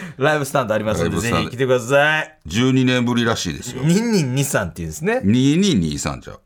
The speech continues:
Speaker 1: 二二二三、二二二三、二二二三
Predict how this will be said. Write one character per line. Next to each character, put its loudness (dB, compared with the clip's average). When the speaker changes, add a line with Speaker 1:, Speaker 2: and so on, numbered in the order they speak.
Speaker 1:
二 0
二 2
二 0
三、 -6
二 0
二 0
二 -2
三、 -4
二 -2
二 0
二 -4
三 -8